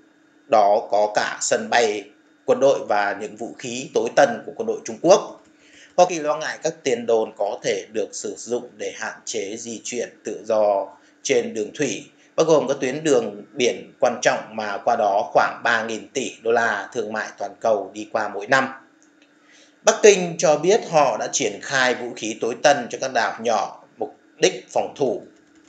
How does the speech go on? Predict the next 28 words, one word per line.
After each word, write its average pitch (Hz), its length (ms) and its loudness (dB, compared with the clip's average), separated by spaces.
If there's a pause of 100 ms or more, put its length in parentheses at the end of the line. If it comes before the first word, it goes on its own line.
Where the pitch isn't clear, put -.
(160)
Nhưng 147 320 0
một 120 80 -4
số 120 200 -2
chuyên 147 160 -6
gia 127 200 2
cho 120 200 2
rằng 110 320 -2
đây 113 200 2
là 104 80 -4
một 101 140 -12 (120)
phần 113 220 2
trong 104 200 -8
nỗ 95 140 -12
lực 127 340 -4 (120)
phối 110 220 -8
hợp 135 280 0
để 98 120 -8 (100)
kiểm 92 200 -8
soát - 240 -6 (160)
thực - 280 -10
tế 104 340 -2 (140)
các 151 160 -4
vùng 113 160 -6
biển 113 220 -2 (120)
mà 98 340 -8
Trung 107 180 -12
Quốc 180 380 2
đã 101 280 -4